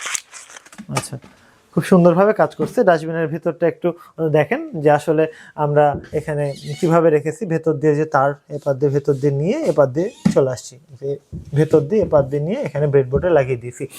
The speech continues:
Just এই জাম্পার ওয়্যারগুলো male to, আহ, ফিমেলের মাধ্যমে আপনি এক্সটেনশন করতে পারবেন, আপনার প্রয়োজন মতো জাম্পার ওয়্যার ব্যবহার করবেন। এখানে আসলে এগুলা দেখিয়ে সময় নষ্ট করার কিছু নাই। মেইন জিনিস হচ্ছে আপনাকে প্রোগ্রামটা জানতে হবে। আমাদের মেইন উদ্দেশ্য হচ্ছে প্রোগ্রামকে জানা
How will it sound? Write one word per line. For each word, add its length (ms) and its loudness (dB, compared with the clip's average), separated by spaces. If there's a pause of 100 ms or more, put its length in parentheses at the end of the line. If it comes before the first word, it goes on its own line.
(320)
Just 280 6
এই 100 6
জাম্পার 340 2
ওয়্যারগুলো 420 4 (300)
male 300 2
to, 40 6
আহ, 640 2
ফিমেলের 440 0
মাধ্যমে 340 0
আপনি 200 -2
এক্সটেনশন 440 -8
করতে 260 -6
পারবেন, 320 0 (240)
আপনার 240 -2
প্রয়োজন 360 4
মতো 340 -4
জাম্পার 240 2
ওয়্যার 160 2
ব্যবহার 240 -2
করবেন। 280 -8 (140)
এখানে 260 -4 (280)
আসলে 300 4 (240)
এগুলা 340 6
দেখিয়ে 460 0
সময় 300 -2
নষ্ট 220 -4
করার 260 2
কিছু 220 -10
নাই। 200 -8 (140)
মেইন 400 2
জিনিস 300 0
হচ্ছে 220 0
আপনাকে 280 -2
প্রোগ্রামটা 440 0
জানতে 280 -2
হবে। 140 -2
আমাদের 280 0 (280)
মেইন 180 4
উদ্দেশ্য 340 0
হচ্ছে 180 -2
প্রোগ্রামকে 460 2
জানা 320 -2